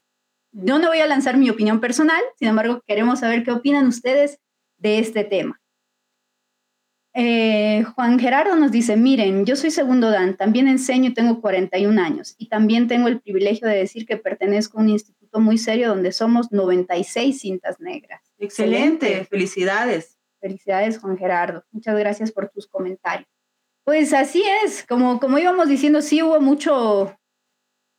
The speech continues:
Speaker 1: mucha controversia, maestros que estaban a favor y en contra de los exámenes online. Eh, sin embargo, como decía mi compañera Kim, o sea, no había instrucciones de, de cómo seguir habiendo una pandemia. No podíamos,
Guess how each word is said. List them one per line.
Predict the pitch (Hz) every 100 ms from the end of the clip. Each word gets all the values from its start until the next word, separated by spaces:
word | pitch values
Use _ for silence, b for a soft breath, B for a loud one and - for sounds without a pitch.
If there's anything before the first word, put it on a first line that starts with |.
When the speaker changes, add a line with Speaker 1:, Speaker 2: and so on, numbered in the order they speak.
| _ _
Speaker 1:
mucha | 220 277
controversia, | 269 233 202 208 247 254 226
maestros | 214 196 220 226 240
que |
estaban | 220 214 226
a | 214 220
favor | 190 196 226 240
y | 196
en | 185
contra | 202 214 240 240 214 180 - _ _ -
de |
los | 202 202
exámenes | 208 - 214 233 220 202
online. | 190 190 196 226 269 294 294 _ _ _
Eh, | 185 190 185
sin | 185 196
embargo, | 202 202 254 240
como | 220 202
decía | 208 233 247 - -
mi | 202
compañera | 208 185 220 269 269
Kim, | 285 285 285
o |
sea, | 220 208 196
no | 208
había | 247 277
instrucciones | 294 302 220 208 262 277 262
de, | - 190
de | 190 -
cómo | 233 269
seguir | 269 208 233 247 294 - _ -
habiendo | 208 214 214
una | 220 202 -
pandemia. | 165 175 220 247 190 - - _ _
No | 185 180
podíamos, | 196 202 208 196 170 -